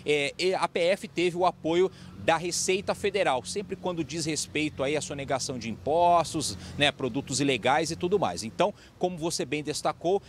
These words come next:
essas operações foram concentradas em Arapongas e Apucarana, s-, juntando ali a, a, os dois nomes das cidades, deu então o nome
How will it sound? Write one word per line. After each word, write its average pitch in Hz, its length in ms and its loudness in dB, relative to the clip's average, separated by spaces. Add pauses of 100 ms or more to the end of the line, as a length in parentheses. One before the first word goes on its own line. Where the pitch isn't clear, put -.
(140)
essas 147 300 -2
operações 156 640 -2
foram 160 180 0
concentradas 131 840 -2
em 135 120 -6
Arapongas 131 600 -2
e 147 40 0
Apucarana, 220 600 0 (240)
s-, - 280 -6
juntando 185 640 0
ali 160 260 0 (240)
a, 123 360 2
a, 123 40 0
os 120 300 -4
dois 165 320 0
nomes 147 360 -2
das 143 180 2
cidades, 143 540 -2 (220)
deu 156 320 0
então 147 380 -2 (180)
o 151 80 -4
nome 135 380 -2